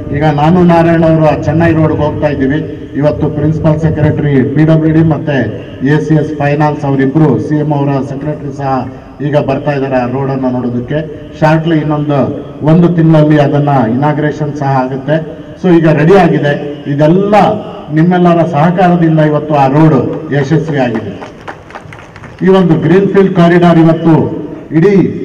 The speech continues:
ರಾಜ್ಯಕ್ಕೆ ಒಂದು ಹೆಮ್ಮೆಯ ರಸ್ತೆ ಅಂತ ಹೇಳ್ಬೋದು.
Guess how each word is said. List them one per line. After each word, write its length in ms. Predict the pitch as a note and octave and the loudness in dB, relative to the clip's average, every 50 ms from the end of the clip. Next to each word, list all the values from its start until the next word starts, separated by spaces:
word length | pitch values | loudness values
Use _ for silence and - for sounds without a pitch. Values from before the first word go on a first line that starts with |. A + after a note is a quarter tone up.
| - - - | -8 -4 -2
ರಾಜ್ಯಕ್ಕೆ 500 | D3 D#3 E3 - F3+ G3 G3 - F#3 F3+ | 0 0 0 0 0 -2 0 0 2 2
ಒಂದು 280 | E3 D#3+ D#3 D#3 D#3 | 4 4 2 2 2
ಹೆಮ್ಮೆಯ 400 | C#3+ B2+ C#3 D#3 F3 F3+ F3+ F3 | 0 2 2 4 4 4 4 4
ರಸ್ತೆ 280 | D#3+ D3+ - - D#3+ E3 | 4 2 0 0 0 0
ಅಂತ 200 | D#3+ D3+ - D#3+ | -2 -2 -2 -2
ಹೇಳ್ಬೋದು. 720 | D3 C#3+ C3+ C3+ C3+ C3+ C3+ D3 D#3+ D#3+ - - - | -2 -2 -2 -2 -2 -2 -2 -2 -2 -4 -4 -8 -12